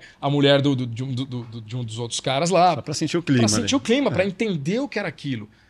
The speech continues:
Speaker 1: Tanto que quando, hoje é difícil pra galera compreender isso, mas você imagina quando isso foi pra primeira vez pro cinema. Então, assim, meu, chocou. Tanto que,
Speaker 2: Mágica,
Speaker 1: é,
Speaker 2: né? Tipo,
Speaker 1: tanto que o Chaplin, que era o ídolo do Walt Disney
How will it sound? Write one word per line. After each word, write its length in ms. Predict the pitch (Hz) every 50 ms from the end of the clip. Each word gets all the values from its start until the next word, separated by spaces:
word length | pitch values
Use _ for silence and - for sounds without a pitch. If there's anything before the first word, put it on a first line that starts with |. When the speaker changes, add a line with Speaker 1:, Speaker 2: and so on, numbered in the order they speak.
| _ _ -
Speaker 1:
Tanto 180 | 185 233 247 -
que 100 | - 190 - _
quando, 340 | - 214 240 226 - 123 - _ _ _ _ _ _ _ _
hoje 320 | - 170 220 294 247 208 214
é 20 |
difícil 480 | 170 - - - - 175 147 - - 131
pra 140 | - 147 139
galera 280 | 139 135 135 135 135 127
compreender 560 | - - 151 139 139 151 143 143 135 139 139
isso, 180 | 127 120 - -
mas 100 | 135 127
você 100 | - 196
imagina 680 | 202 185 175 156 120 120 127 170 233 247 220 139 110 - - - - _ _ _ _ _ _ _
quando 380 | - 208 226 240 247 214 202 185
isso 340 | 180 214 202 - - 175 147
foi 400 | - - - 190 190 196 190 - _ _ _ _
pra 100 | - 208
primeira 500 | - _ - 208 196 208 247 285 330 311
vez 340 | 220 156 139 180 190 214 -
pro 120 | - - 175
cinema. 420 | - - 180 160 147 131 117 113
Então, 120 | 117 - 165
assim, 220 | 160 - 165 147 - - - - _ _ _ _ _ _ _ _ _ _ _ _ _ -
meu, 240 | 320 302 208 123 - - -
chocou. 680 | - - - - 294 - - 208 226 262 254 165 123
Tanto 200 | - - 170 139
que, 60 | 131
Speaker 2:
Mágica, 380 | 113 117 110 101 110 - - 110
Speaker 1:
é, 20 |
Speaker 2:
né? 200 | 107 - 113 110
Tipo, 540 | - - 113 113 107 117 123 117 123 - - _
Speaker 1:
tanto 260 | - 233 277 262 294
que 120 | - - 262
o 60 | 220
Chaplin, 600 | - - - 180 156 143 131 - 127 123 120 113 - _
que 240 | - - - 160 160
era 160 | 160 160 175
o 120 | 170 160 175
ídolo 420 | 226 262 190 165 160 151 139 135
do 160 | 120 135 147
Walt 200 | 139 127 120 120
Disney 460 | 110 160 220 269 185 151 123 113 113